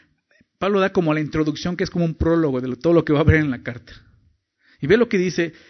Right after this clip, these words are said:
capítulo uno, verso siete, primera de Corintios. Capítulo uno, verso siete dice, "De tal manera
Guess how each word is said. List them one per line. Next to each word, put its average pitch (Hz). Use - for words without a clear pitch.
capítulo 170
uno, 160
verso 151
siete, 139
primera 131
de 127
Corintios. 117
Capítulo 156
uno, 147
verso 139
siete 127
dice, 123
"De 143
tal 220
manera 175